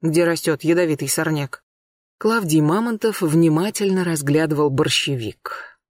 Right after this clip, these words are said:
Зеленые невысокие стебли, крупные листья и белые зонтики соцветий, очень заметные среди трав на обочине пешеходной тропы.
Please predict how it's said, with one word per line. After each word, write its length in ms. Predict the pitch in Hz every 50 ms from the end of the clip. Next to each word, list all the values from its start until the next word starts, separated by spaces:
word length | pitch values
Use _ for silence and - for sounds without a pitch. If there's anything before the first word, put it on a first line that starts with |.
| _ _ _ _ _ _ _ _ -
Зеленые 600 | 156 139 151 156 156 170 190 196 185 180 170 160
невысокие 600 | 156 151 143 147 139 - 160 151 - - 143 131
стебли, 560 | 120 - - - 170 180 175 170 170 160 151 - _ _ _ _ -
крупные 480 | - 160 160 147 - - 143 139 127
листья 520 | 123 123 147 185 196 - - 180 175 170 151 - _ _ _ _
и 80 | - 170
белые 360 | 170 202 233 233 208 185 165
зонтики 540 | 139 127 139 147 160 156 - 160 - - 151
соцветий, 960 | 139 - - 147 139 - - - 135 131 117 - - - 156 - - - - -
очень 340 | - 156 143 - 156 143
заметные 680 | 135 139 156 151 147 151 180 196 170 - - 147 139 131
среди 380 | 117 - - 151 156 143 139 139
трав 380 | - - 147 175 190 180 - -
на 180 | 156 151 143
обочине 520 | 135 123 139 151 160 - - 156 156 147 135
пешеходной 680 | - 170 165 - 185 175 - - 165 147 131 139 143 135
тропы. 460 | - 175 165 160 - - 120 117